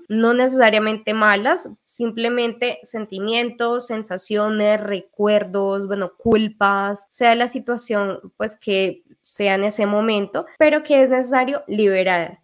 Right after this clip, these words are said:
soltar. Y a mí me pasa mucho, por ejemplo, como Carolina, que nos contaba que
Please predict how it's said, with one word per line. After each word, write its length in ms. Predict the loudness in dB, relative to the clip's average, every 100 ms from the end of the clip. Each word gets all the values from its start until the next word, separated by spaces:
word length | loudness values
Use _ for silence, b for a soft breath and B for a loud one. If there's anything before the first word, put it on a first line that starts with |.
| _
soltar. 720 | -6 0 0 0 0 0 -2 -2
Y 140 | 4
a 60 | 4
mí 80 | 4
me 140 | 0
pasa 340 | 0 0 0 -2
mucho, 360 | -2 -2 -2
por 100 | 0
ejemplo, 320 | 0 0 -2
como 240 | -2 -6 -2
Carolina, 720 | 0 2 0 0 0 -2 -4 B B _
que 120 | -2
nos 180 | 0 0
contaba 680 | -2 -2 4 6 6 4 -2
que 460 | 0 0 0 -4